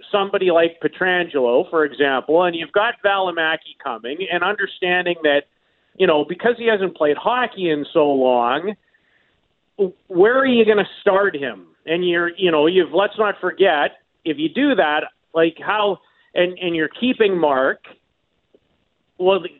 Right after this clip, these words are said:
you can't really sign another big free agent. You probably can't even sign, can you,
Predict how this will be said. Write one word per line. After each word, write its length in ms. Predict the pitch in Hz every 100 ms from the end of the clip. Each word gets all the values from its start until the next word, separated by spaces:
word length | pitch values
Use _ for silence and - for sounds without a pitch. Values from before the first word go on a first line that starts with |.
| -
you 160 | 175
can't 260 | 165 233 262
really 300 | 185 175 160 -
sign 360 | 196 220 170
another 360 | 151 151 175 160
big 240 | - 180 170 -
free 200 | 165 156
agent. 360 | 208 214 165
You 100 | 170
probably 300 | 165 220 233
can't 260 | 226 202 196
even 300 | 190 175 151 -
sign, 420 | 165 320 240 151
can 260 | - 143 156
you, 260 | 233 269